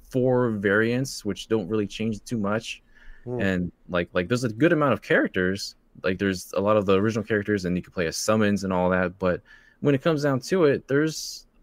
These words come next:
Speaker 1: mm, too much that's all hidden behind a paywall, and it's just, you see a lot of people upset about it, and rightfully so.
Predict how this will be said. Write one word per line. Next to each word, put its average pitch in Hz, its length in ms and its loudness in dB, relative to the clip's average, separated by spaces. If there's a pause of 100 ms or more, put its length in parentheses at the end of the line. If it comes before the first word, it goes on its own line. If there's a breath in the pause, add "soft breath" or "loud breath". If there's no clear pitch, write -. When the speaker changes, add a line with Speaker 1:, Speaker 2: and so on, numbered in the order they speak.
(200)
Speaker 1:
mm, 127 720 -4 (220)
too - 240 -2
much 175 460 0
that's 123 320 -2 (120)
all 147 380 0 (160)
hidden 143 380 0
behind 135 260 0
a 104 60 0
paywall, 92 580 2
and 101 100 2
it's 107 280 -6
just, - 340 -4
you 135 80 -2
see 165 200 2
a 113 80 8
lot 117 120 4
of 110 60 0
people 104 180 -4
upset 147 300 0
about 87 260 2
it, 82 100 2
and 85 120 -4
rightfully 101 320 -4
so. 85 480 -2